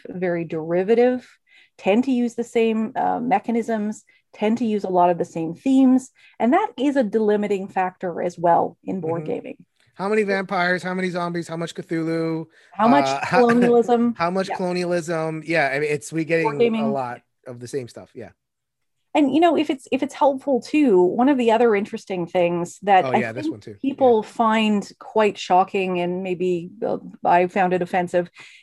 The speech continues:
Speaker 1: is you're more likely to see something that doesn't exist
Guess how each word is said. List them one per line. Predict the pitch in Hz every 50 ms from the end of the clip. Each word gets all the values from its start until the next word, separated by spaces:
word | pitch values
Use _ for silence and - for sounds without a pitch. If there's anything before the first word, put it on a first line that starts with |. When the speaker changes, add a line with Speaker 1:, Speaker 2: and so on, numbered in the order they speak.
| _ -
Speaker 1:
is | - 233 233 240 226 - -
you're | 214 226 247 247
more | 240 247 254 285 320 339
likely | 311 277 254 262 262 - 247 233
to | 190 196
see | 185 - - - - 226 214 190 196
something | 196 - 196 190 185 - 190 190
that | 185 185 170 170 170
doesn't | 202 190 202 - 269 247 240
exist | 196 185 180 185 170 185 180 170 - - - - - - -